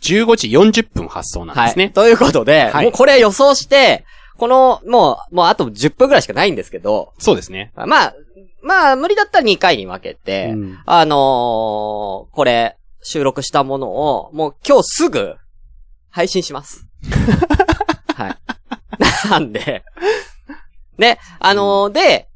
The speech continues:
Speaker 2: えー、後日、えー、実際にね、十五時四十分発送の本番のレースを、まあ、見ながら実況という形で、え、これも、あの、ラジオで。
Speaker 1: そうですね。
Speaker 2: はい。やれたら。
Speaker 1: 結果を皆さんにね。
Speaker 2: そうですね。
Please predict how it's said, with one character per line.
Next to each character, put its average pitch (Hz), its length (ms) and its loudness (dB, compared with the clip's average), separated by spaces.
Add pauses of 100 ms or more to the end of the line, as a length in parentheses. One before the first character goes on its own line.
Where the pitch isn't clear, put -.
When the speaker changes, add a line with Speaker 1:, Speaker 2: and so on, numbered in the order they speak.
Speaker 2:
え 151 840 -2
ー、 - 20 -18
後 240 140 4
日、 233 360 -4 (640)
え 117 520 0
ー、 98 40 -12
実 113 60 -10
際 110 240 -8
に 120 80 -10
ね、 202 260 0
十 117 640 -4 (680)
五 127 160 2
時 98 240 -10
四 139 220 0
十 139 140 -4
分 95 240 -14
発 - 340 -14
送 165 180 2
の 247 320 2 (260)
本 110 280 -10
番 95 180 -4
の 107 80 -10
レ 170 180 4
ー 143 40 4
ス - 180 -12
を、 120 300 0 (280)
ま - 80 2
あ、 - 20 -2
見 226 160 0
な 254 200 2
が 254 220 4
ら 262 260 4
実 165 400 -2
況 226 40 2
と 226 100 0
い 226 40 2
う 220 40 -2
形 226 500 -6
で、 294 360 0
え、 214 60 -4
こ 220 140 -2
れ 220 120 0
も、 277 340 0
あ 127 60 -2
の、 123 140 -12
ラ 113 180 0
ジ 98 180 -12
オ 78 100 -16
で。 - 240 -16 (340)
Speaker 1:
そ 185 140 2
う - 20 4
で 110 80 -4
す - 120 -10
ね。 127 80 -2
Speaker 2:
は 110 80 0
い。 78 140 -10 (180)
や 107 160 -8
れ 107 80 -2
た - 80 2
ら。 175 80 4
Speaker 1:
結 175 80 2
果 156 100 6
を 151 60 4
皆 151 180 2
さ 127 120 -8
ん 90 60 -14
に 87 100 -18
ね。 120 80 -6
Speaker 2:
そ 170 120 0
う - 20 0
で 92 100 -8
す - 120 -18
ね。 147 220 -8